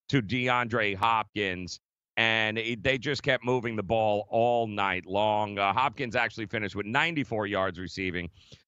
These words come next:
Uh, his first T D reception came when, uh, he was, for some reason, just left wide open in the middle of the, uh, end zone on a thirty-five yard, uh, pass. That was in the second quarter.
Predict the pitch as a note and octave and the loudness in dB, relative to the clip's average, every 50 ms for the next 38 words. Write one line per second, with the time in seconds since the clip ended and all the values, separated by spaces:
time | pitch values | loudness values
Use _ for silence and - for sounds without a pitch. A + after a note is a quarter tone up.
0 | _ - G2 G#2 G#2 G#2+ B2 A#2+ A#2 - - E3 E3+ D#3+ - - D3 C3+ A2+ A#2+ | _ 2 4 4 4 2 0 -4 -4 0 0 0 0 0 -2 -4 -6 -4 -4 -4
1 | A#2+ A#2 A2 G2+ G2+ - - A2+ G2+ G2 - A2 G#2 G2+ G2 - - A2 G#2+ G#2 | -4 -4 -4 -4 -4 -2 0 0 0 0 -2 -4 -6 -6 -4 -2 -2 0 0 0
2 | G2+ G2+ G2 F#2 F#2 F#2 F#2 F2+ F2+ F2 F2 E2+ G2+ A#2+ G#2 F#2 G2 F2 - - | 0 0 0 0 0 0 0 2 2 2 2 0 -2 -4 -2 -2 -2 -2 -4 -6
3 | - F#2+ F2+ - - D#3+ D#3 C#3 B2 A2+ G#2 F2+ G#2+ F#2+ D#2 G2 F#2 - F#2+ G2 | -6 -6 -4 0 0 0 2 2 0 0 0 0 -4 -4 -4 -4 -4 -2 0 0
4 | F#2 F2 - - F2+ G2+ A2 C#3+ G3+ G#3 G#3+ G3 B2+ A2+ G2+ F#2+ - G2+ F#2 F#2 | 0 0 0 -2 -2 0 2 2 2 2 2 2 2 2 0 2 0 -2 -4 -4
5 | F2+ _ _ _ _ _ _ - B2 C3+ C#3 C3 C#3+ C#3+ C#3 C3 C3 A#2+ G2 A2 | -8 _ _ _ _ _ _ -2 -2 0 0 2 0 0 2 0 0 -2 -2 -4
6 | A#2+ A#2 A#2 A2+ A2 A2 G#2+ A2+ C3+ D3+ D#3 B2+ G#2 B2 A2+ A2 A2+ A2 G#2 G#2 | -6 -2 2 2 2 2 2 0 -2 -4 -2 0 0 0 0 0 0 -2 -2 -2
7 | G2+ F#2 G2+ B2 A#2 A2 G2+ - A2+ G#2 G2+ G2 F2 F#2+ G2+ F#2+ F#2+ F#2 F2 D#2 | -2 -2 -2 -2 -2 -2 -2 0 0 0 0 0 0 -2 0 0 0 0 -2 -2
8 | F#2+ F2+ E2 - B2+ C3+ A#2+ G#2+ G#2+ A#2 - - A2+ A2 - G#2 F#2 A2 G2 E2+ | -4 -4 -2 0 0 2 2 2 0 -2 -2 -2 -2 -2 -2 -4 -8 -8 -8 -8
9 | - - B2+ B2+ A#2+ - G2+ F2+ - D#2+ D2+ D2 D2 F2 | -6 -4 -4 -4 -2 -4 -6 -6 -4 -4 -4 -4 -4 -6